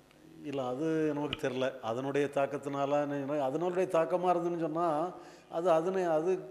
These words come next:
அதெல்லாம் கே-, இது பண்ணி இது பல வருஷம் ஆகிப்போச்சு. கிட்டத்தட்ட அதெல்லாம் வந்து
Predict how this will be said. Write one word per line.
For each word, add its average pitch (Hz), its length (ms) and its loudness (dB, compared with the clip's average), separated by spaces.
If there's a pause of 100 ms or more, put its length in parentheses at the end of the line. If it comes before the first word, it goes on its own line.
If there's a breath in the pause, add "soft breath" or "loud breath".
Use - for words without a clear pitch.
(140)
அதெல்லாம் 147 420 -2
கே-, 151 220 0
இது 151 160 -2
பண்ணி 165 200 -4
இது 175 120 -4
பல 165 200 0
வருஷம் 180 300 0
ஆகிப்போச்சு. 123 360 -2
கிட்டத்தட்ட 131 460 0
அதெல்லாம் 147 340 0
வந்து 151 560 -2